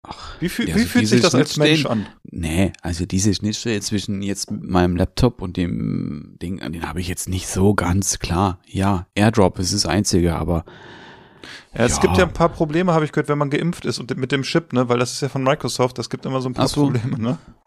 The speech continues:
Speaker 1: Meinst du, meinst du, sind die Interferenzen
Speaker 2: Ja.
Speaker 1: da drin? Ah,
Speaker 2: Ja.
Speaker 1: okay, könnte auch sein.
Speaker 2: Übrigens, ja. Übrigens, es ist der erste Oktober und wir sind noch alle am Leben.
Speaker 1: Spooktober.
Speaker 2: Kann ich auch nochmal sagen. Hm.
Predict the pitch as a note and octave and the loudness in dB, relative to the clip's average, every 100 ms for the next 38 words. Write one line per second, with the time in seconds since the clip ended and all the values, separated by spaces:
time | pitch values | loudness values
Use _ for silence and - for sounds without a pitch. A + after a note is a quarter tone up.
0 | - - C3 - A2+ A#2+ A#2+ B2 A#2 A#2+ | -4 -2 0 0 0 2 0 2 0 0
1 | A#2 A#2 - G#2+ A#2 C3 G#2+ A#2+ G2+ G#2+ | -2 -2 -2 0 0 -2 -2 -2 -2 -2
2 | G#2 A2 - _ - G2 A2 A2+ A2 A2 | -4 -4 -8 _ -6 -2 -2 -2 -4 -8
3 | - A#2 G#2+ G#2+ - A2 G2+ G3 F#3+ F3 | -6 -4 -2 -4 -6 -6 -2 4 4 4
4 | G3+ - - - _ _ _ _ _ _ | 2 -6 -14 -16 _ _ _ _ _ _
5 | _ _ _ _ _ _ - C3+ C3 C3 | _ _ _ _ _ _ -10 -6 -6 -6
6 | C#3 - _ _ _ - A#2 A#2 - C3 | -10 -14 _ _ _ -14 -10 -4 -2 -2
7 | - C3+ - C#3 B2+ B2+ C#3+ _ _ _ | -2 -4 -4 -2 2 2 0 _ _ _
8 | _ _ _ _ - _ _ _ - G#2 | _ _ _ _ -20 _ _ _ -16 -8
9 | G2+ G2+ G2+ G2+ G#2+ G#2 G#2 A2 G#2+ G2+ | -6 -4 -4 -4 -2 -2 0 0 -2 -6
10 | _ _ _ _ _ - - - B2+ B2 | _ _ _ _ _ -10 -4 4 4 6
11 | - G2 F#2 F2+ G#2 A2 G#2+ G#2 G2+ _ | 6 4 4 0 -2 -4 -4 -6 -8 _
12 | _ _ _ _ - _ _ _ _ _ | _ _ _ _ -20 _ _ _ _ _
13 | _ _ - G#2+ G#2 G#2+ A2 | _ _ -8 -4 -4 -4 -8